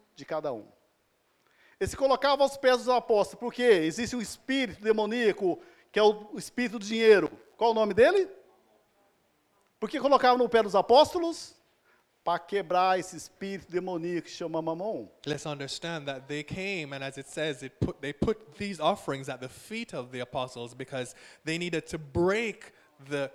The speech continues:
Speaker 2: influence of the spirit of money, the evil spirit of money, which is referred to as Mammon. So they put it at the feet of the Holy Spirit, of the disciples, because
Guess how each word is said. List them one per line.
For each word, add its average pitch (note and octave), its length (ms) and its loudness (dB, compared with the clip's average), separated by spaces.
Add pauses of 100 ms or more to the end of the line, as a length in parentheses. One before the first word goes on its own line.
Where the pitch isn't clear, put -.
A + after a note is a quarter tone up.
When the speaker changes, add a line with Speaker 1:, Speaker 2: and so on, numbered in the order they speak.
Speaker 2:
influence F3 800 -6
of C#3 220 -2
the C3+ 80 -8
spirit A3 500 -4
of D3+ 200 -2
money, F3 520 -4
the C3 220 -10
evil A3+ 300 -4
spirit D3+ 340 0
of B2+ 140 0
money, C3 320 -6
which B2 180 -8
is B2+ 100 -4
referred C3 400 -2
to A#2+ 160 -6
as A#2 220 -8
Mammon. A#2 500 -12 (280)
So C#3+ 180 0
they C#3+ 140 0
put G3 160 -2
it F3 180 -2
at F3 160 -4
the D#3+ 80 -8
feet A3 260 -10
of E3 120 -6
the C#3+ 60 -6
Holy C3+ 340 -4
Spirit, C#3+ 400 -8
of C3+ 180 -4
the B2+ 100 -14 (120)
disciples, D#3 600 -8
because C3+ 380 -10